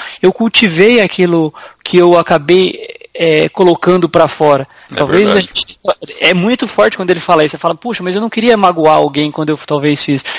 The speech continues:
Speaker 1: Mas no fundo, em algum momento, eu tive um pensamento que gerou um gatilho pra lá na frente eu expressar aquele pensamento,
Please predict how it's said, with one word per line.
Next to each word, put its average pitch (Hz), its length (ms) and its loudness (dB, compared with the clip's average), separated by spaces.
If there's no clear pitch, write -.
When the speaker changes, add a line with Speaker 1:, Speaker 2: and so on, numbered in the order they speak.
Speaker 1:
Mas 170 160 2
no 196 100 0
fundo, 220 400 0
em 196 60 4
algum 196 240 2
momento, 220 460 2
eu 202 60 0
tive 240 220 -2
um 262 80 2
pensamento 196 840 0
que 214 240 0
gerou 202 360 4
um 262 60 0
gatilho 226 480 0
pra 202 160 2
lá 202 140 2
na 214 100 -2
frente 196 460 -6
eu 214 280 -4
expressar 180 560 0
aquele 185 260 -2
pensamento, 175 600 -2